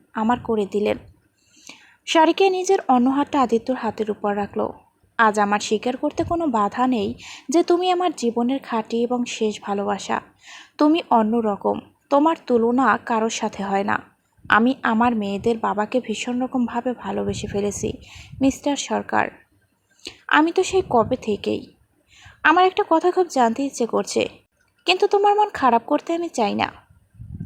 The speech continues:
"কি কথা বলো?" "তোমার বোন অদিতির নামটাই শুধু শুনেছি সেদিন, কিন্তু বাড়িতে কোথাও তো অদিতির কোনো ছবি দেখিনি এ কদিনে। ওর সম্পর্কে খুব জানতে ইচ্ছে করছে।"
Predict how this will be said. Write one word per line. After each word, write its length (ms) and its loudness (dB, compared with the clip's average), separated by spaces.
"কি 140 2
কথা 300 2
বলো?" 300 0
"তোমার 300 4
বোন 260 2
অদিতির 440 0
নামটাই 440 0
শুধু 260 -2
শুনেছি 440 -6
সেদিন, 360 -2
কিন্তু 240 2
বাড়িতে 420 2
কোথাও 340 0
তো 140 0
অদিতির 380 2
কোনো 220 -4
ছবি 340 -2
দেখিনি 400 0
এ 100 -2
কদিনে। 400 0
ওর 100 6
সম্পর্কে 440 0
খুব 240 2
জানতে 280 2
ইচ্ছে 260 -4
করছে।" 380 -4